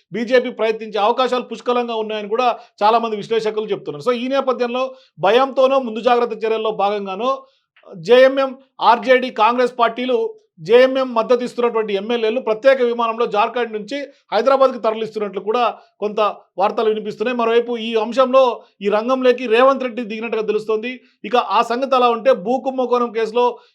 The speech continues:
ఈడీ నుంచి తనను అరెస్టు చేయడాన్ని సవాల్ చేస్తూ కూడా జార్ఖండ్ మాజీ ముఖ్యమంత్రి, ఆ, జార్ఖండ్కు చెందినటువంటి ముక్త మోర్చా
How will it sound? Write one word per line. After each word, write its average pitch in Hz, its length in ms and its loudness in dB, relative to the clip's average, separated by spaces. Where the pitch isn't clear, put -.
ఈడీ 262 280 -2
నుంచి 262 200 -4
తనను 220 200 -2
అరెస్టు 240 300 -2
చేయడాన్ని 226 280 0
సవాల్ 220 340 0
చేస్తూ 208 200 -2
కూడా 233 140 -2
జార్ఖండ్ 208 420 -4
మాజీ 202 240 -4
ముఖ్యమంత్రి, 202 600 -8
ఆ, 175 140 -6
జార్ఖండ్కు 214 580 -2
చెందినటువంటి 208 540 -6
ముక్త 220 300 -6
మోర్చా 247 540 0